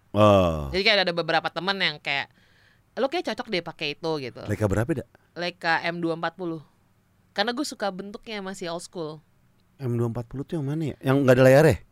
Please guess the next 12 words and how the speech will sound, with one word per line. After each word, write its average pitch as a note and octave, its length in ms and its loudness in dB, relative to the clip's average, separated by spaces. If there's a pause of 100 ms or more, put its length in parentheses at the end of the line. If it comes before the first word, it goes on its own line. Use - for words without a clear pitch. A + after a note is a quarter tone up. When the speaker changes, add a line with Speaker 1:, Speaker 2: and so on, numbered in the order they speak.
(200)
Speaker 2:
Ada. G3+ 340 0
Speaker 1:
Ada B2 160 -2
layarnya? D#3 220 8
Speaker 2:
Udah G3 80 6
digital. F#3 380 0 (100)
Speaker 1:
Oh, C#3 80 4
digital. D3+ 280 6
Speaker 2:
Eh, D#3+ 280 -8
tapi E3+ 220 -8
manual. F3+ 760 -6
Speaker 1:
Ah. D2+ 920 0
Speaker 2:
Gitu. - 360 -20